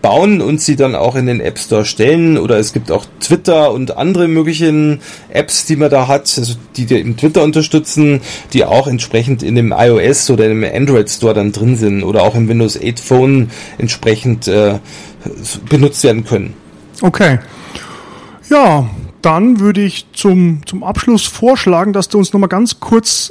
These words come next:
Speaker 2: erzählst und deine Meinung kundtust, äh, wo du jetzt die Grenzen von diesen ganzen Technologien, also sowohl von dem H T M L fünf und JavaScript-basierten Ansatz in,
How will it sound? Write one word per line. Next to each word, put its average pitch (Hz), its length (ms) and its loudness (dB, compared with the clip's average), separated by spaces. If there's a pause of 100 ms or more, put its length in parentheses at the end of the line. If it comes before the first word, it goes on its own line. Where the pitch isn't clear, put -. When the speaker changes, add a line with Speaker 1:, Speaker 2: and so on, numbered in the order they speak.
Speaker 2:
erzählst 202 680 -2
und 208 60 -4
deine 196 160 0
Meinung 208 480 2
kundtust, 220 680 0
äh, 180 360 0 (260)
wo 185 220 0
du 196 140 2
jetzt 190 280 0
die 185 60 -4
Grenzen 175 500 2
von 160 180 -2
diesen 156 320 0
ganzen 160 340 -2
Technologien, 160 500 -2
also 151 160 0
sowohl 160 360 0
von 170 160 -4
dem 156 200 0
H 165 100 -2
T 170 80 -2
M 165 80 0
L 156 100 0
fünf 208 380 -2
und 180 180 -4
JavaScript-basierten 196 680 -2
Ansatz 196 400 -2
in, 180 300 2